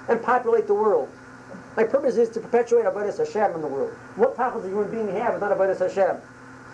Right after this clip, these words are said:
And that is, then the world has a schus kiyum, and there'll be behemoths, and there'll be chayas, and there'll be oifers, and everything else. But if we don't get the lesson, the, the haskalah chadasha of the bria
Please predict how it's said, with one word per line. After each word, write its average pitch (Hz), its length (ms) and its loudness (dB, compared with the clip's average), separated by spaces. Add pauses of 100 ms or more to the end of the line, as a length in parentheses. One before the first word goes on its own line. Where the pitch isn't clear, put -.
(100)
And 202 180 2
that 262 200 4
is, - 200 0
then 226 260 0
the 233 80 0
world 226 180 4
has 214 140 0
a 208 40 -2
schus 226 240 0
kiyum, 247 260 4
and 165 100 -4
there'll 185 140 0
be 233 160 2
behemoths, 233 520 2
and 202 80 -4
there'll 208 80 -4
be 226 160 0
chayas, 226 280 2
and 208 80 2
there'll 208 120 -4
be 214 80 -2
oifers, 220 460 0
and 208 100 -2
everything 226 320 -2
else. - 240 0 (580)
But 233 100 4
if - 40 4
we 214 80 -2
don't 254 240 2
get 262 140 2
the 240 80 0
lesson, 226 420 0
the, 196 80 0 (240)
the 180 80 2
haskalah 254 640 2 (240)
chadasha 233 680 0 (140)
of 190 140 0
the 196 40 0
bria 226 440 2